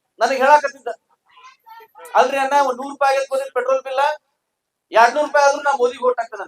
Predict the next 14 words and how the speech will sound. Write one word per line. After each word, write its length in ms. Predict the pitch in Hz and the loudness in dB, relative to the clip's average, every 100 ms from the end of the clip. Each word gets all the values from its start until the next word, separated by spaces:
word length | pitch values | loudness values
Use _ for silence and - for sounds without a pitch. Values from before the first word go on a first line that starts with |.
| 175 | 0
ನಾ, 80 | 233 233 | 2 2
"ನೀ 80 | - - | -4 -20
ಹುಚ್ಚ, 180 | 226 - 220 247 269 | _ -6 0 0 -2
ನೀ 60 | 208 | -8
ಹುಚ್ಚದಿ, 340 | 262 - 247 - _ _ _ _ _ _ _ _ _ _ _ - | -14 -4 -4 -6 _ _ _ _ _ _ _ _ _ _ _ -16
ನೀ 80 | 190 208 | -2 2
ಎರಡ್ನೂರು 300 | 208 254 262 | 2 2 -4
ಬಿಲ್ 140 | 262 254 | -6 -4
ಪೆಟ್ರೋಲ್ 240 | 240 262 262 | -2 -2 -4
ತಗೋ, 200 | 277 302 - _ _ _ - | 4 4 4 _ _ _ -8
ಅದ 120 | 170 247 254 | -4 2 4
ಎರಡ್ನೂರು 280 | 240 254 262 | 4 2 -4
ರೂಪಾಯಿ 200 | 269 254 247 | 0 0 0
ನನ್ನ 160 | 247 | 0